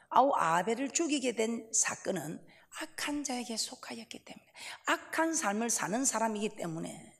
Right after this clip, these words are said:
하나님을 사랑할 수 있는 힘을 공급받지 못하기 때문에 의인을 죽이게 된다는 것입니다. 평소에 악한 삶을 살고 있는 사람은 하나님의, 하나님을 사랑할 수 있는 이 사랑을 공급받지 못합니다.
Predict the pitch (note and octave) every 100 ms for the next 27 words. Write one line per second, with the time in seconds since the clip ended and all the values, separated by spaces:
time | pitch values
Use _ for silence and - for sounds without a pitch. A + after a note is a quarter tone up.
0 | _ _ _ _ _ - A3+ A3 G#3+ G3+
1 | A3 A3+ B3 A#3+ A#3+ B3 A3 C#4 C#4+ -
2 | F#3 G3 - A#3+ A#3+ A3+ G3+ - A3 F#3+
3 | - E3 - - - - _ _ _ -
4 | F3+ F#3+ F#3+ D#3 - - - A3 G3+ F#3
5 | F#3+ F3 - G#3 - D3+ A#2 - - -
6 | - - - - - - - - _ _
7 | _ _ _ _ _ _ _ _ - -
8 | _ _ _ _ _ _ _ _ - D4
9 | D4+ D#4+ - F4+ F4 F#4 C4+ C#4 C4+ A3
10 | A3 A3+ G#3+ G3 F#3+ E3+ E3+ A#3 A#3+ G#3
11 | G3 F#3+ F3 - - - B3 A#3+ A3 G#3+
12 | A3 G#3 G#3+ G#3 F3+ F3 - - F#3 G3
13 | G3 G3+ D#3+ D#3+ F3+ E3+ - E3 - -
14 | - G#3+